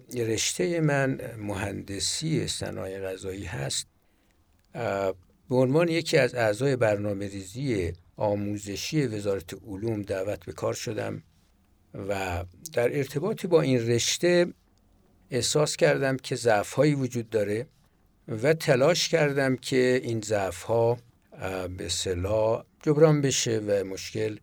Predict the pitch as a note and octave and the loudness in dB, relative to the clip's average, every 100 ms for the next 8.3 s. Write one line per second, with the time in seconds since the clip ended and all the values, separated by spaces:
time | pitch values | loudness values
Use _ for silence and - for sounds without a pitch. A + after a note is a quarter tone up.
0 | _ G#2+ G2 G2 G#2 G#2+ G2 F2+ G#2+ G#2+ | _ -8 -6 -8 -6 -4 -4 -4 -4 -2
1 | G#2+ G#2 G#2 G2+ F#2+ F#2 G2 A2+ G2+ F#2+ | -4 -2 -4 -6 -8 -8 -4 -4 -6 -10
2 | F#2 G#2+ D3+ D#3 - C#3+ B2 - C#3 C#3 | -8 -6 -4 -4 -6 -6 -6 -4 0 2
3 | D#3 A2 F#2+ F#2+ F#2+ F#2 G2 G#2+ G#2 - | 2 0 -4 -6 -6 -4 -4 -4 -6 -6
4 | - - - - - - _ _ _ _ | -6 -8 -12 -16 -18 -18 _ _ _ _
5 | _ _ _ _ _ _ _ _ _ _ | _ _ _ _ _ _ _ _ _ _
6 | _ _ _ - F3 - E3+ - F3+ E3 | _ _ _ 4 4 4 -4 4 8 8
7 | E3 - - _ B2+ D3+ D#3 D3+ C#3+ C#3 | 8 -6 -20 _ -2 0 4 6 6 4
8 | A#2+ G#2+ | 4 4